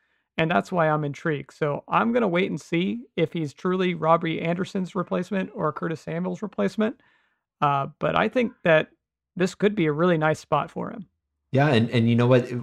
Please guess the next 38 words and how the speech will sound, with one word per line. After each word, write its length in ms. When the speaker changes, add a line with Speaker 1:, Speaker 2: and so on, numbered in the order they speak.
Speaker 2:
Maybe 360
what 200
this 200
does 380
is 360
maybe 240
D 160
J 340
Moore 320
gets 320
more, 460
uh, 320
snaps 460
in 40
the 80
slot, 360
right? 320
I 100
think 300
Speaker 1:
Hmm. 220
Speaker 2:
we 260
all, 600
uh, 140
believe 520
that 120
D 100
J 140
Moore 180
is 100
capable 460
of 80
handling 380
those, 360
uh, 260
those 220
reps. 280
So 320
if, 260